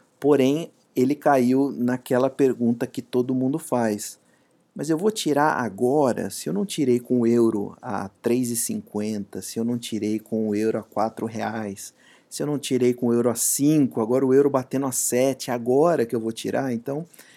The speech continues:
essa pergunta é a mais, é, é a mais comum da gente ver por aí, de falar, "Pô, mas agora não é a hora." O problema é que nunca vai ser hora. Ou melhor, você nunca vai saber a hora, né? Pode até ter uma hora,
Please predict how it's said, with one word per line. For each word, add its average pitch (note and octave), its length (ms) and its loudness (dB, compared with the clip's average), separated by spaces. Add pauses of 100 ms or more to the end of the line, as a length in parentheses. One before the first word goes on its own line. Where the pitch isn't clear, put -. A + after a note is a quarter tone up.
(140)
essa A2 220 -4
pergunta C3 420 0
é D3 60 -2
a - 20 -4
mais, C3 720 -4 (880)
é, - 380 -12
é A#2+ 80 -4
a A#2+ 40 0
mais B2+ 220 2
comum C#3+ 500 2
da A#2 120 4
gente G#2 340 -2
ver G#2 160 -2
por A2 180 -2
aí, G#2+ 180 2
de C3 60 -6
falar, A2+ 220 -2
"Pô, C3 160 -4
mas A2+ 180 -2
agora A#2 480 0
não B2 220 -2
é D3 40 -4
a D3+ 60 -4
hora." A2 400 0 (500)
O - 40 -20
problema F3 260 -2
é G#3 40 -2
que G#3+ 120 -4
nunca G3+ 400 2
vai F#2+ 140 0
ser - 220 -8
hora. G2 360 -8
Ou B2 120 0
melhor, A#2 260 4
você A#2 220 -2
nunca E3 360 2
vai G#2+ 200 0
saber G#2 320 0
a F#2+ 80 0
hora, F#2+ 240 0
né? A#2 160 0
Pode A#2+ 260 -2
até C#3+ 220 -2
ter C3+ 280 0
uma C3 240 2
hora, B2+ 460 4